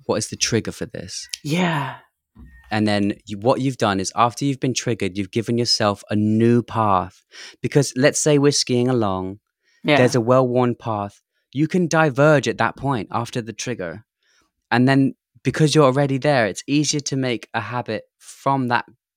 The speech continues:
Speaker 1: a new habit from that old trigger
Speaker 2: Mm-hmm.
Speaker 1: than it is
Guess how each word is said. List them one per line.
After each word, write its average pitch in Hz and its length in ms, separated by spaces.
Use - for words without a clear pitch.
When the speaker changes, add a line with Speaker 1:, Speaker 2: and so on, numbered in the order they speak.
Speaker 1:
a 113 60
new 135 180
habit 117 340
from 131 360
that 117 160
old 120 320
trigger 104 480
Speaker 2:
Mm-hmm. 147 420
Speaker 1:
than 127 300
it 95 100
is 120 220